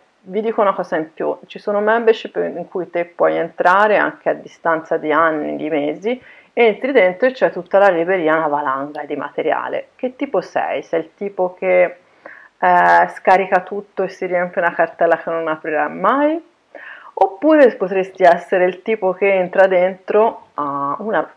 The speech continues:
sos-, sostanzialmente una sorta di biblioteca e sceglie cosa fare. Sceglie cos'è, ehm, gli è più affine in quel momento. Ci sono persone infatti che entrano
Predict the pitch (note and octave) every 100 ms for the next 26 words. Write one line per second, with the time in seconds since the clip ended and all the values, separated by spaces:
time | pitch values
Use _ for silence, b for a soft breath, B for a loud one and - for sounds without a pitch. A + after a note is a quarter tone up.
0 | _ - F3 - - F3 F#3+ F#3+ G#3+ D4
1 | F3 - A3 G#3+ F#3 F3+ F3 E3 D#3 -
2 | C#3 D3+ E3 G3+ D4 - B B B B
3 | B B _ _ _ G#3 - - - -
4 | - D3+ - _ _ _ _ D#3+ D#3 D#3
5 | - - - - _ _ _ _ _ _
6 | _ - - - A#3+ B3+ B3+ C4 - -
7 | F#3 G3+ F3+ - - - F3+ F3 E3+ E3
8 | E3+ E3+ - F#3+ F3+ F3 - - F3 F3
9 | F3+ E3 - - D#3 C#3+ D3 D3 D3 C#3
10 | - - D#3 - F#3+ B3 B3 F3+ F3 F3
11 | C3+ D3+ - E3+ F#3 D#3+ D3 D#3 D3 D3+
12 | D3